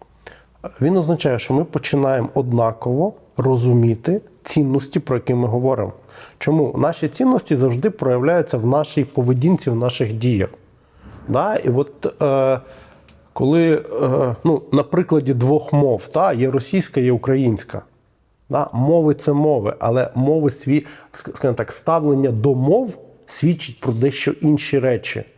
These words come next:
Тобто тут же ж питання вже не в мовах стоїть, тому що у нас зараз воюють поряд один з одним ті, хто говорить російською, ті, хто говорить українською. Але вони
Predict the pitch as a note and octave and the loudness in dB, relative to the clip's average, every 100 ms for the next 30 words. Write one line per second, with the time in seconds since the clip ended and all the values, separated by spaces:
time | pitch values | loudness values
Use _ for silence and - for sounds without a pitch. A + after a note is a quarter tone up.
0 | _ _ _ _ A#2 G#2+ - C#3+ D3 - | _ _ _ _ -6 -6 -4 -2 -2 -2
1 | D3+ - D3+ C3 A2 A#2 A#2+ A2 B2 C3 | -4 -2 0 0 0 0 0 0 0 2
2 | A2 - - G#2+ G2 - - - B2 A#2+ | 0 -4 -4 -4 -4 -8 -20 -6 -2 -2
3 | - A#2+ A#2+ G#2 A#2 A2+ - G#2+ A2+ A#2+ | 0 2 0 0 0 -2 -2 0 2 2
4 | G2 - - A#2+ G#2 - - _ _ _ | 0 -4 0 0 0 -4 -14 _ _ _
5 | _ _ _ _ A#2+ A#2 A#2 A2 D3+ D3 | _ _ _ _ -2 0 0 2 2 0
6 | G2 - A2+ - A2 - _ - B2 A2+ | -2 -4 -4 -4 -6 -8 _ 0 0 2
7 | A2 A2 - E3 - F3 - - G#2 G#2 | -2 -4 -2 -4 -2 -4 -4 -10 -6 -2
8 | A2+ A2+ A#2+ - B2 B2 G#2 - - - | -2 -4 -6 -2 0 0 -4 -6 -8 -10
9 | - - A2+ A#2 B2 C3 C3 | -20 -6 -2 0 2 2 0